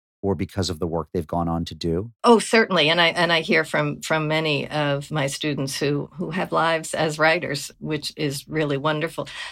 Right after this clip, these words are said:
Speaker 2: The peculiar thing that I've noticed about myself is maybe because I'm terrible with names, but I can hear from a student from twenty years ago, and I'll look at the name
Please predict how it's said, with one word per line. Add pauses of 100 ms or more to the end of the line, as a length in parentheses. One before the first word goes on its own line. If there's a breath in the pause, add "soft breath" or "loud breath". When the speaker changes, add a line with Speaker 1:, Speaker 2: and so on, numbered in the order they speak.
Speaker 2:
The
peculiar
thing
that
I've
noticed
about
myself
is
maybe
because
I'm
terrible
with
names, (560 soft breath)
but
I
can
hear
from
a
student
from
twenty
years
ago, (200)
and
I'll
look
at
the
name